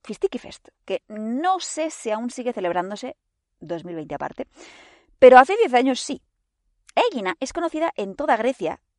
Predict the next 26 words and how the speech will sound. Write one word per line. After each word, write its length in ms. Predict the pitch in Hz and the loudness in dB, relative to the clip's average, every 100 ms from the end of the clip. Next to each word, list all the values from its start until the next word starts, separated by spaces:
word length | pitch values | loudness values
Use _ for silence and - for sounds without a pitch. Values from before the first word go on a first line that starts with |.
| _ | _
y 80 | 190 | -14
según 340 | 180 185 247 | -10 -6 -4
parece 560 | 220 233 226 220 208 - | -2 -4 -6 -8 -8 -10
en 80 | 190 | -10
el 140 | 180 | -8
mundo 240 | 190 247 | -6 -4
entero 280 | 190 226 202 | -4 -4 -6
también, 380 | 190 196 - 170 _ - - - | -8 -10 -12 -14 _ -20 -20 -2
por 180 | 339 285 | 0 0
la 100 | 294 | -2
extraordinaria 960 | 262 - - - 220 214 233 240 208 220 | -4 -6 -12 -4 0 0 -2 -4 -4 -6
calidad 180 | 202 | -6
de 60 | 165 | -6
sus 160 | 202 - | -8 -16
pistachos. 580 | 262 392 - - - - _ _ _ _ | -10 -10 -10 -14 -20 -20 _ _ _ _
Debo 160 | 175 156 | -8 -8
decir 260 | 160 175 | -10 -10
que 180 | - - | -10 -12
sí, 260 | - - - - | -14 -18 -18 -20
lo 280 | - 165 | -16 -10
recuerdo 440 | 160 165 165 160 170 | -8 -8 -8 -6 -6
que 240 | - - | -8 -12
estaban 280 | 139 143 135 | -10 -8 -8
ricos. 320 | 123 - - _ _ _ _ _ - | -12 -20 -20 _ _ _ _ _ -20
Sin 240 | - - 349 | -10 -4 -4
embargo, 640 | 440 302 262 214 160 233 | -2 2 2 2 -4 -10